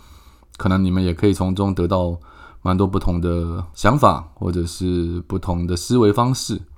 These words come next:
我有一个朋友，一个男生的朋友，他大概四五十岁了，是个老浪子，就一，一辈子不结婚，但是不断的交女朋友。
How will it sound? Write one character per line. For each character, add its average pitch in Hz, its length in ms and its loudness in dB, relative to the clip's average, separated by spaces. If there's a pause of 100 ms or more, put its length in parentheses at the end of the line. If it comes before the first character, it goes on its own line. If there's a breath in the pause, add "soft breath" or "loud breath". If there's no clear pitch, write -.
我 131 100 6
有 170 80 10
一 170 40 6
个 170 80 6
朋 131 240 8
友， 101 280 6
一 98 60 4
个 107 120 2
男 101 200 4
生 113 140 2
的 107 80 2
朋 92 160 2
友， 90 180 0
他 101 320 2
大 98 140 0
概 98 160 4
四 117 180 -2
五 95 100 2
十 101 120 -4
岁 113 260 4
了， 82 300 -4
是 - 120 -4
个 98 120 2
老 90 240 2
浪 110 260 4
子， - 240 -10 (760 soft breath)
就 101 200 0
一， 110 80 6 (100)
一 127 80 2
辈 131 240 6
子 101 140 4
不 110 100 2
结 92 240 4
婚， 92 320 2
但 101 160 2
是 98 100 0
不 92 140 -4
断 107 160 4
的 92 80 2
交 92 280 2
女 85 120 -2
朋 87 240 -4
友。 85 180 -6